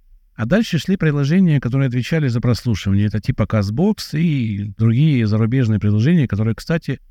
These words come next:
ушли с российского рынка, чем обидели наших слушателей российских за такой несправедливостью. Так что сейчас, вот на данный момент, есть Apple Podcast,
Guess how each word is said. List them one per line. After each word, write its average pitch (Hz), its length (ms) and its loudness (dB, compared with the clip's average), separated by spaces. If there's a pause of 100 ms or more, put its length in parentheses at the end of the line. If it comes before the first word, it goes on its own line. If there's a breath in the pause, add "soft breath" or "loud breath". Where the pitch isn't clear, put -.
(320)
ушли 143 260 0
с - 100 -2
российского 113 540 0
рынка, 160 300 2
чем 135 260 0
обидели 117 380 2
наших 107 360 0
слушателей 95 720 -4
российских - 600 -4 (420)
за 107 160 -2
такой 107 280 2
несправедливостью. 107 880 0 (420)
Так 143 160 -4
что 156 800 -2
сейчас, 226 480 -2
вот 123 220 -10
на 139 100 0
данный 131 300 0
момент, 110 400 0
есть 175 460 -2 (320)
Apple 196 340 -2
Podcast, 196 500 -2